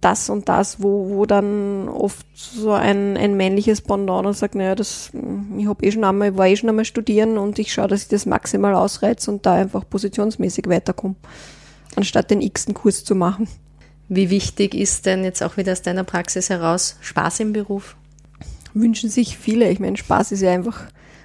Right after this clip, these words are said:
Speaker 1: gut und gesund und kommt zu kurz, denke ich.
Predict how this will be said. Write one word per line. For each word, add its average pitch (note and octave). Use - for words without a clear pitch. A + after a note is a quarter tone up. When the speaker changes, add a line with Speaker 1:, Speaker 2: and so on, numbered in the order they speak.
Speaker 1:
gut F#4
und A3+
gesund C4
und G3
kommt A3
zu A3+
kurz, A3+
denke F3
ich. -